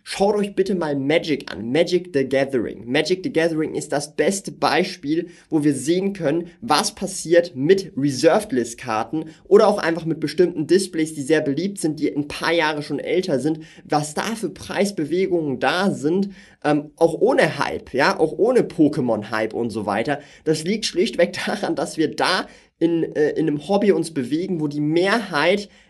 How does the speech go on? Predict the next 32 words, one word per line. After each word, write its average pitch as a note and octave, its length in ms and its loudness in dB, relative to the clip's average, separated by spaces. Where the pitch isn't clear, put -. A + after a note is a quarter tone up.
und D3 360 0
ich, D3 220 -4
ich - 320 -8
mach D3+ 180 0
das D#3+ 120 -6
jetzt D3+ 140 0
einfach C#3 140 -4
mal C3 140 -4
klischeehaft, C#3 560 -2
die C3 80 -4
Mehrheit E3+ 500 0
der C#3+ 100 4
Leute D#3 440 2
wahrscheinlich D3 440 -4
irgendwelche E3 520 -2
dreißig, D#3 520 -4
vierzigjährigen D3 840 -2
Männer D3 320 0
sind, D3 320 -4
die C#3+ 160 -8
halt C3+ 200 -2
einen C#3 120 -6
guten D3+ 320 0
Job D3 380 0
haben C#3 260 0
vielleicht D#3 600 0
und A3 240 2
da E3 100 0
entsprechend F3+ 480 -2
Einkommen F3 540 -4
haben E3+ 320 -4
oder, C#3+ 260 2